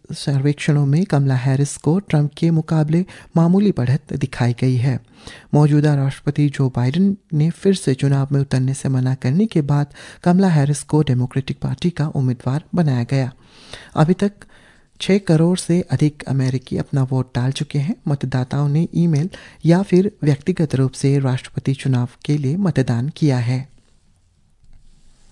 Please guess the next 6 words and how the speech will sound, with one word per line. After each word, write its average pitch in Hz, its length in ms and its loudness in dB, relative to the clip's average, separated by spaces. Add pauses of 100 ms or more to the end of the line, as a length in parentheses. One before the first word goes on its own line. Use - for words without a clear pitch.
(1000)
महाराष्ट्र 196 500 4
में 220 220 4
दीपावली 151 560 0
उत्सव 143 300 -6 (100)
को 156 220 0
सबसे 185 640 -4